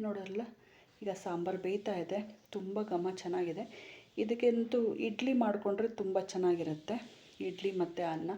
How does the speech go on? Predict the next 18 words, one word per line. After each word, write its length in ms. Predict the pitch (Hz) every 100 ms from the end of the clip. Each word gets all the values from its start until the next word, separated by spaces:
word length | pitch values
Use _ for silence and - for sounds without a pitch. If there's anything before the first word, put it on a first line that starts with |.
| - - - - -
ಅನ್ನದ 340 | 196 196 185
ಮೇಲೆ 240 | 190 180 185
ಒಂಚೂರು 380 | 185 175 185 -
ತುಪ್ಪ, 260 | 185 - 185
ಈ 40 | 175
ಸಾರು 400 | - 180 180 185
ಹಾಕ್ಬಿಟ್ಟು 440 | 170 175 175 -
ಜೊತೆಲಿ 220 | 160 185
ಒಂದು 180 | 175 160
ಹಪ್ಳ 200 | 151 185
ಇದ್ದರೆ 320 | 170 165 - - - - - - -
ಸಂಪೂರ್ಣವಾದಂಥ 880 | 196 185 214 214 226 202 196 185 185
ಊಟ 340 | 196 180 175
ಆಗುತ್ತೆ. 640 | 180 175 170 165 208 226 - - - - - - - - - - -
ತುಂಬ 220 | 196 202
ಖಾರನೂ 500 | 202 - 180 185 202
ಇರೋದಿಲ್ಲ, 360 | 196 185 180 196 285
ತುಂಬ 240 | - 185